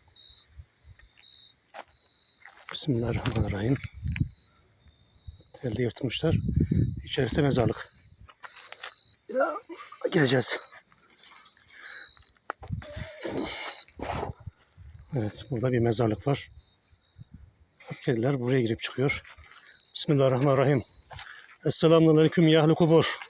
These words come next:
Şöyle gezelim. Kedileri görebilirsek eğer. Fakat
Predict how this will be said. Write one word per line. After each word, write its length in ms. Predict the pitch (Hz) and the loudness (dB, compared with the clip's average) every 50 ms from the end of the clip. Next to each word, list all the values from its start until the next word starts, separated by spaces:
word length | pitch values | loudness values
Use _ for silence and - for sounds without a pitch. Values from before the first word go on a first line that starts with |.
| - _ _ _ _ _ _ _ _ _ _ _ _ _ _ _ _ _ _ _ - - - - - - _ _ _ _ _ _ _ _ _ _ - - - - - - - - - - - - - - - - - - - - | -20 _ _ _ _ _ _ _ _ _ _ _ _ _ _ _ _ _ _ _ -20 -20 -20 -20 -20 -20 _ _ _ _ _ _ _ _ _ _ -18 -18 -16 -16 -16 -16 -16 -16 -14 -10 -6 -4 -4 -4 -6 -8 -12 -12 -10 -6
Şöyle 220 | 131 123 120 117 | -4 -2 0 2
gezelim. 500 | 110 123 120 113 113 107 117 123 - - - - - - - - - - - - - - - - - - - - - - - - - - - - - - - - - - - - - - - - - | 2 2 2 2 0 0 0 0 0 0 -2 -6 -8 -8 -8 -8 -8 -8 -8 -8 -8 -12 -16 -16 -14 -12 -12 -12 -12 -10 -8 -6 -4 -2 0 0 2 2 2 0 -2 -2 -2 2 4 4 2 2 0
Kedileri 360 | - - - 110 113 104 120 - - _ - - - - - - - - - - - - - - _ _ _ _ _ _ _ - - - - _ - | -2 -2 -2 -2 -2 -4 -4 -6 -8 _ -4 -4 -2 -2 -2 -4 -2 -2 -2 -2 -2 -4 -8 -10 _ _ _ _ _ _ _ -20 -20 -20 -20 _ -6
görebilirsek 500 | - 110 113 104 110 101 - - 113 101 | -4 -4 -2 -2 -4 -6 -4 -4 -2 0
eğer. 280 | 113 113 131 - - - - - _ _ _ _ _ _ - - - - _ - - - - - _ _ - - - _ _ _ _ _ - | 0 0 0 0 -4 -8 -14 -20 _ _ _ _ _ _ -20 -20 -20 -20 _ -20 -20 -20 -20 -20 _ _ -20 -20 -20 _ _ _ _ _ -10
Fakat 420 | - 113 120 120 - - - - | -6 -6 -6 -6 -6 -10 -14 -16